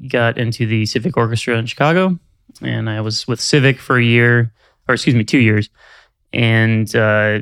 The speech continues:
while I was doing that, I was teaching a little bit. I was, uh, subbing a lot with orchestras, uh, around the area, Fort Wayne, um, Milwaukee Symphony,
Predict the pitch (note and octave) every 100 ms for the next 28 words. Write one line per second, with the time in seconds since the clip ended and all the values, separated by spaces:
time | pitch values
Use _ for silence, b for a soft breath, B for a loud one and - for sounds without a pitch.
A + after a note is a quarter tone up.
0 | - C3 A#2+ A#2+ A2+ G#2+ A#2+ A2 A2 A2+
1 | A2 G#2+ G#2 - D#3 C#3 C#3+ C3 B2+ B2
2 | B2 A#2+ A2+ - - - B2 A2+ A2 A2+
3 | G#2 - - _ _ _ _ - A2+ A2+
4 | - B2 B2 A#2 A2+ A2 A2+ A2+ A2 A2+
5 | - A2+ A2 A2+ - - - - A2 A2
6 | A2 G#2+ A2 A2 A2 G#2+ G#2+ G#2+ - _
7 | - A#2+ A2+ A2+ A2 G#2+ G#2+ G#2+ - b
8 | b b b _ _ - A2 G2+ G2+ G2+
9 | G#2+ - _ _ _ _ C3 A2+ A2+ A2
10 | A2+ A2+ A2 A2+ G#2+ G#2+ G#2+ A2